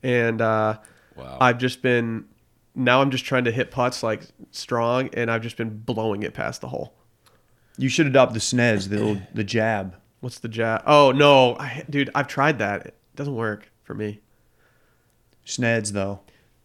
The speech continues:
Speaker 1: Sorry, a side note that I meant to say earlier. Whenever I see people doing the guns up for tech, I immediately think of the, "She is very beautiful to me."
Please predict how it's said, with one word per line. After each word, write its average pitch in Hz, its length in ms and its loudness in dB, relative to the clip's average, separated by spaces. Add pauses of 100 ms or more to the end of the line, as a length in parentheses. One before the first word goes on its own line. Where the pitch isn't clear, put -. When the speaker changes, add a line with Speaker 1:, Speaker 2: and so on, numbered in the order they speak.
(180)
Speaker 1:
Sorry, 165 340 6
a - 60 -4
side 180 280 4
note 143 120 2
that 135 100 0
I - 20 0
meant 143 140 -2
to 123 40 -12
say 127 120 0
earlier. 123 260 2
Whenever 147 240 0
I 208 40 0
see 180 200 -2
people 165 180 0
doing 156 200 2
the 131 60 -2
guns 120 320 -2
up 127 320 0
for 117 280 -2
tech, 131 480 0 (580)
I 139 120 2
immediately 139 480 4
think 131 340 -2
of 117 260 -2
the, 113 420 0 (360)
"She - 180 -6
is 240 140 -4
very 240 220 0
beautiful 262 340 -2
to 262 100 -4
me." 262 400 -2